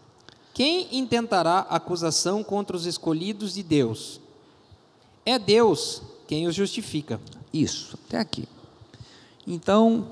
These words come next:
Speaker 2: falar aqui pro Jean, falar pra mim, falar pra Beth, falar pro Paulo, falar pro Luiz, falar pra todos nós aqui.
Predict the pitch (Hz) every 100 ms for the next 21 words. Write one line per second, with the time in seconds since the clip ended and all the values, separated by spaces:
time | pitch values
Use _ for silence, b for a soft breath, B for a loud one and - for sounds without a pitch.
0 | - - 170 165 160 160 156 151 139 143
1 | 131 135 120 143 160 170 156 - 135 131
2 | 127 117 107 135 151 151 - 120 120 120
3 | 117 98 104 135 143 143 - 123 - 117
4 | 117 123 110 110 - - - 127 135 139
5 | 139 139 131 - 117 113 - 123 123 -
6 | 117 110 131 139 139 - 123 139 151 151
7 | 175 170 127 123 117 113 117 -